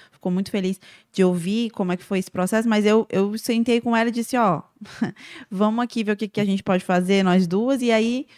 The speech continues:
poxa, foi um processo, assim, muito bacana.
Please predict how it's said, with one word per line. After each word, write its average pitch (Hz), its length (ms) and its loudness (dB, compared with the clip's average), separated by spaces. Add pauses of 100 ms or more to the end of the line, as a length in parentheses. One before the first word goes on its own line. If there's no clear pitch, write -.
(360)
poxa, 190 300 0
foi 202 120 -2
um 208 120 0
processo, 226 800 0
assim, 220 180 -4
muito 208 480 -2
bacana. 160 440 -2